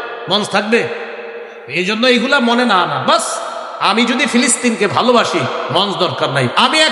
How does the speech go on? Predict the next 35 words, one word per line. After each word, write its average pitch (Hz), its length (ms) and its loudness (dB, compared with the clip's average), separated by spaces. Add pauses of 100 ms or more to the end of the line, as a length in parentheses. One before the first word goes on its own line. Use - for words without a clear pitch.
কোনায় 320 280 2
দাঁড়িয়ে 247 300 2
আল্লাহর 233 340 2
কাছে 220 200 0
আমি 196 180 0
প্রমাণ 190 280 2
করবো, 175 200 0
"আল্লাহ, 165 420 2 (260)
আমিও 165 260 2
আমার 175 200 2
ভাইদের 180 400 2
পাশে 170 260 2
আসি, 151 220 0 (200)
আপনি 156 280 0
দেখলেই 143 320 0
হবে।" 117 200 2
বাস, 208 260 0
শেষ। 233 140 0 (1000)
এটা 226 180 -6
সেখানে 233 320 0
আপনি 220 260 -2 (120)
থাকতে - 300 -8
হবে 180 220 -4 (220)
বা 175 100 0
আমাদের 190 320 -2
অমুককে 190 300 -8
ডাকে 165 260 -4
নাই, 160 160 -8 (200)
এটা, 233 140 -8
এটা 247 240 -6
কোনো 277 180 -2
কথা - 200 -2
না। 185 300 2 (380)
ফিলিস্তিনের 311 680 2
ইস্যুতে 233 560 2